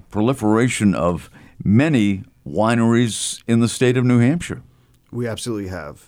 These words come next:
Speaker 2: and it's not slowing down by any means. And, um, it's, it's really a fantastic opportunity. And I think one of the, the most fantastic things about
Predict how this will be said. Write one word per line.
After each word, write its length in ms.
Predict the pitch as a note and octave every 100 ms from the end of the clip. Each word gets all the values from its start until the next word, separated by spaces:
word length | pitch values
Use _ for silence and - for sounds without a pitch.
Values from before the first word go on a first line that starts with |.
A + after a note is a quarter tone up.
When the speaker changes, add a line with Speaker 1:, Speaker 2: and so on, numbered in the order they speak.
| -
Speaker 2:
and 400 | G#2 G#2 G2+ G#2
it's 300 | G2+ F#2+ -
not 400 | A2+ B2 A#2 -
slowing 380 | - A2+ G#2 G2+
down 240 | F#2+ F#2
by 160 | F#2 F#2
any 140 | F2+
means. 520 | F#2 E2+ F2 E2+ - - - - _ -
And, 200 | G#2+ G#2+
um, 240 | G#2 F#2+
it's, 260 | C3+ - B2+
it's 220 | C#3+ -
really 160 | F#3+
a 60 | D3+
fantastic 580 | - A2 G#2+ G2 - G2
opportunity. 720 | F#2+ F2+ - F2+ F2 F#2 E2+
And 340 | G2+ G2+ G2 - - - -
I 40 |
think 220 | G#2 C#3 B2+
one 140 | A#2+
of 100 | G2
the, 380 | G#2 G2+ F#2+ -
the 520 | - F2+ F#2+ F#2 - - G1+ - - D#2
most 260 | A#2+ A#2
fantastic 560 | C#3 B2 C3+ D#3 - -
things 480 | G#2+ A2 G2+ F#2+ -
about 800 | F#2 E2+ G2+ G#2 G#2 - -